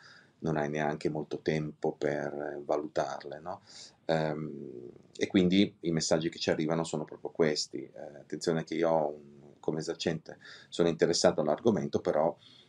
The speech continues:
vorrei che tutte le soluzioni che mi servono, eh, non tutte in generale, ma solo quelle che mi servono, mi fer-, mi venissero offerte magari da un solo fornitore, no? Eh, one stop shop,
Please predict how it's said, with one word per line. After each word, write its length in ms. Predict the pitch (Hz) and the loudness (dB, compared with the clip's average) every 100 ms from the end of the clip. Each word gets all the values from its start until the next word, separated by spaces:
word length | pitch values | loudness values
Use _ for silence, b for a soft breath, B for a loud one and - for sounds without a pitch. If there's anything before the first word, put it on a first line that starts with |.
| b | b
vorrei 420 | 85 90 95 82 | 4 8 8 6
che 380 | - 87 82 82 - _ _ - | 4 4 4 4 -4 _ _ 0
tutte 320 | 110 - 87 | 0 6 6
le 80 | 82 | 6
soluzioni 520 | 85 82 101 87 87 | 0 2 4 4 4
che 140 | - | 4
mi 140 | 107 82 | 4 2
servono, 640 | - 64 - 80 95 139 - _ _ _ | -2 -4 -6 -6 -4 -6 -10 _ _ _
eh, 360 | - 76 71 73 | -6 -4 -4 -2
non 260 | 85 90 - _ | 0 0 -2 _
tutte 280 | - 98 - | -4 -2 0
in 80 | 80 | 0
generale, 380 | 82 78 76 76 | 0 0 0 -2
ma 100 | 80 | 4
solo 200 | 110 107 | 6 6
quelle 160 | 85 | 4
che 80 | 87 | 2
mi 80 | 95 | 0
servono, 380 | 78 73 90 95 | 2 0 0 -4
mi 100 | 85 | -2
fer-, 240 | 87 73 | 0 -2
mi 140 | 82 82 | -2 -6
venissero 400 | 82 80 85 87 | -6 -4 -2 -2
offerte 460 | - 67 71 - | -2 -4 -4 -8
magari 500 | 80 80 73 71 87 b b b | -8 -4 -4 -4 -6 b b b
da 280 | - 82 85 | 2 4 6
un 320 | 85 87 87 | 4 2 -2
solo 300 | - 80 78 | 4 6 6
fornitore, 640 | - 73 76 - - - - _ | 2 -6 -6 -12 -14 -16 -20 _
no? 200 | 73 82 b b b b - | -16 -16 b b b b -4
Eh, 120 | 78 | 0
one 400 | 78 90 85 78 | 6 8 8 2
stop 320 | - - - | -2 -2 -2
shop, 380 | - - - | -6 -10 -10